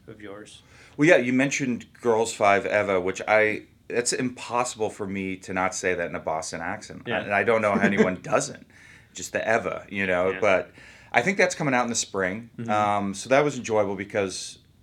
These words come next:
Speaker 2: you know, so many great shows in New York, but the, there's less comical ones. You have Marvelous Missus Maisel and a few, but, um, Girls Five Eva is, is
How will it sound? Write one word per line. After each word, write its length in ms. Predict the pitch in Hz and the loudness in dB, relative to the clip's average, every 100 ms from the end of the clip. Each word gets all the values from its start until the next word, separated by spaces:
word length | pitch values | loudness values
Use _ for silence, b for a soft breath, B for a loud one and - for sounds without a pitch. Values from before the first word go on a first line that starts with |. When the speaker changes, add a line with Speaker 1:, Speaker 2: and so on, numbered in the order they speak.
| - | -16
Speaker 2:
you 200 | 95 98 | -8 -6
know, 100 | 92 | -4
so 200 | - 123 | -4 -4
many 140 | 117 | -2
great 240 | 101 104 | -2 -2
shows 240 | - 104 92 | -2 -6 -6
in 100 | 90 | -6
New 60 | |
York, 220 | 95 101 101 | -2 -2 -2
but 120 | 98 | -6
the, 100 | 101 90 90 | -8 -10 -8
there's 240 | 113 101 | -8 -4
less 260 | 117 127 - | -2 -2 -2
comical 520 | - 110 120 110 - | -6 -4 -4 -6 -12
ones. 420 | - - - - _ b b b b b - | -12 -14 -16 -20 _ b b b b b -12
You 60 | |
have 120 | 90 85 | -10 -4
Marvelous 340 | 92 85 82 | -2 -2 -8
Missus 240 | 90 - 85 | -14 -14 -10
Maisel 300 | 87 85 85 | -10 -10 -10
and 100 | 85 | -12
a 60 | |
few, 300 | 80 92 87 | -10 -8 -8
but, 300 | 82 87 82 | -6 -4 -2
um, 360 | 82 80 80 80 | -2 -2 -4 -8
Girls 300 | - 101 92 | -4 -2 -2
Five 220 | - 92 | 0 2
Eva 140 | 90 87 | 2 -2
is, 140 | 82 - | -6 -10
is 240 | 87 80 | -14 -14